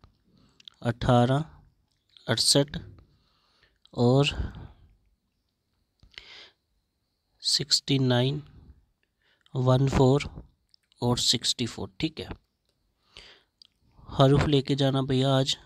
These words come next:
नौ का अंदर और बाहर कवरिंग के लिए साथ में, ठीक है मेरे भाई। बाकी एक दो जोड़ी आपको एक्स्ट्रा दे के जाता हूँ आज, ठीक है,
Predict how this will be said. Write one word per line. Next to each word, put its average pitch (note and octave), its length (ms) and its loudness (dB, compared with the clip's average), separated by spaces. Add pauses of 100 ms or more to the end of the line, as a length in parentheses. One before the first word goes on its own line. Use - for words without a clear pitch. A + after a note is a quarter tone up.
(320)
नौ B2+ 360 2
का C#3+ 220 -2 (600)
अंदर B2+ 340 4
और B2+ 200 4
बाहर C3 320 2 (120)
कवरिंग B2 400 2
के A#2 120 -4
लिए A2+ 200 0
साथ A#2 320 -2
में, A2+ 140 -4
ठीक - 200 -6
है B2+ 60 2
मेरे A2+ 160 2
भाई। A2 160 0 (460)
बाकी C3 280 0 (100)
एक C#3 360 2
दो C3+ 220 6
जोड़ी C#3 220 4
आपको C3 240 2
एक्स्ट्रा C3 380 2
दे C3 140 4
के B2+ 120 0
जाता A#2+ 280 -2
हूँ B2 160 0
आज, B2 120 -2
ठीक B2 160 -6
है, C3+ 100 -4